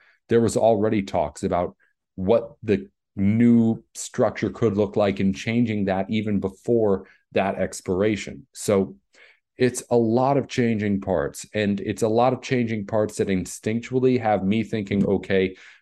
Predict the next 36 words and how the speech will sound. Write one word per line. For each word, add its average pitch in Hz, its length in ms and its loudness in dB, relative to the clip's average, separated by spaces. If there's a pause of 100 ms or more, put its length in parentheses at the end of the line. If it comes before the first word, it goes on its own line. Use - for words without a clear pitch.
this 107 220 0
is 101 140 -2
something 107 360 0
that 98 120 0
takes 107 300 -2
a - 100 -4
long 95 520 0
time 98 300 -2
to 98 100 -4
get 98 220 -4
done, 113 360 -2 (760)
but 120 140 4
also 120 460 2
we've 101 280 0
seen 113 440 0
things 98 380 0
get - 240 -2
done 98 240 0
a 101 160 -2
lot 98 380 0
more 98 220 2
quickly 90 640 -6 (360)
than 101 260 0
we're 90 120 2
used 85 400 0
to 87 200 -2
in 90 180 -4
this 87 260 -4
last 85 720 -4
summer 90 340 0
too. - 380 -4
So 101 220 0
it's 101 180 -2
gonna 135 220 0
be 123 140 4
a 104 140 0